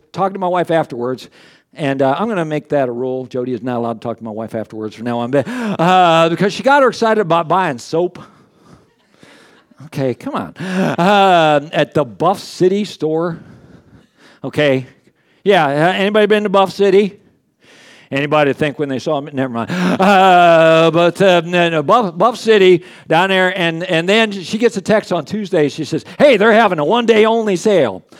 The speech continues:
So sure enough, Tuesday after dinner, my wife and I have to head for Buff City, uh, for the sale here, stuff like that. But, uh, but a-, anyway,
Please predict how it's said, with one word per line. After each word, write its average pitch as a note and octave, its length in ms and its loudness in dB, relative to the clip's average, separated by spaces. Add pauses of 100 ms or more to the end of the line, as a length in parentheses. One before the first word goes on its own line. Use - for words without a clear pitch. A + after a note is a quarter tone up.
(300)
So A2 100 -16
sure D3 260 0
enough, F#3 300 2
Tuesday D#3+ 320 -2
after E3+ 240 0
dinner, D#3 300 -4
my C#3 160 -6
wife D3+ 240 -6
and C3+ 100 -6
I C3 140 -2
have B2 180 -4
to C3 80 -2
head A#2+ 220 -2
for B2+ 100 -10
Buff C3+ 240 -4
City, F#3 400 -2
uh, E3 920 2
for E3 160 -2
the E3+ 100 0
sale E3+ 280 2
here, D#3 160 0
stuff E3+ 220 -4
like E3 180 0
that. D#3+ 240 2
But, F3+ 200 2
uh, F3 240 0
but F3 400 -2
a-, A3 180 2
anyway, D3 460 -2